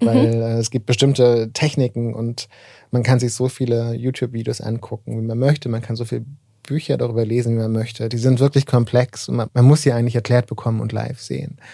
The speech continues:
Speaker 1: Mhm.
Speaker 2: Und halt immer hingegangen, wenn ich so ein Problem hatte mit einem Strickstück. Und das ist natürlich eine Beziehung, die sich da entwickelt. Also
Speaker 1: Mhm.
Speaker 2: das wären vielleicht nicht Freundschaften, aber es entwickeln sich Beziehungen.
Speaker 1: Ja.
Speaker 2: Und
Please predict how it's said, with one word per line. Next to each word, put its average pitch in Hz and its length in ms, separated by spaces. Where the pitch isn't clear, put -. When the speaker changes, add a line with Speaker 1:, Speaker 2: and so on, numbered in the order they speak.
Speaker 1:
Mhm. 220 80
Speaker 2:
Und 117 560
halt 117 180
immer 120 120
hingegangen, 120 480
wenn 120 120
ich 123 80
so 127 60
ein 120 240
Problem 131 460
hatte 110 420
mit 123 360
einem 123 560
Strickstück. - 520
Und - 480
das - 380
ist - 120
natürlich 135 640
eine 117 420
Beziehung, 127 600
die 113 100
sich 107 60
da 117 100
entwickelt. - 640
Also 208 120
Speaker 1:
Mhm. 95 40
Speaker 2:
das - 140
wären 120 380
vielleicht 120 340
nicht 127 140
Freundschaften, 131 840
aber 113 560
es - 100
entwickeln 127 360
sich 120 120
Beziehungen. 120 720
Speaker 1:
Ja. 190 60
Speaker 2:
Und 135 580